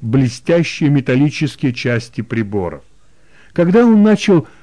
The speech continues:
проделывать это по второму заходу, Ланди жестом подозвал его. Макс помог Ланди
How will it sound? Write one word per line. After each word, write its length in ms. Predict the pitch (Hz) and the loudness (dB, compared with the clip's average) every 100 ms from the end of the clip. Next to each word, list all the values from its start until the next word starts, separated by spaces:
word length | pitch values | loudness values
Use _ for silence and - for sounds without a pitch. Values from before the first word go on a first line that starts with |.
| - _ | -20 _
проделывать 720 | 147 180 151 214 202 160 147 | 0 2 2 4 4 4 2
это 400 | - 156 160 151 | 0 0 2 0
по 180 | 131 156 | 0 -4
второму 720 | 131 - 175 180 208 170 131 | -4 0 2 4 4 4 4
заходу, 760 | 113 131 143 - 277 208 226 214 - _ - | 0 -2 -2 2 2 4 2 0 -10 _ -6
Ланди 640 | 104 143 175 185 165 180 | 0 0 0 -2 0 0
жестом 720 | 131 120 135 - - 147 143 | 0 0 -2 -4 -4 -2 -2
подозвал 720 | 123 135 143 113 101 107 98 95 | -2 -2 -2 -2 -2 0 0 -2
его. 500 | 98 95 95 90 - - _ _ _ _ _ - _ - _ | -4 -4 -4 -6 -10 -20 _ _ _ _ _ -20 _ -20 _
Макс 420 | 113 123 117 - | -2 0 -2 -6
помог 420 | - 120 120 117 117 | -8 -4 -2 -2 -2
Ланди 520 | 117 110 104 110 | -2 -2 0 -2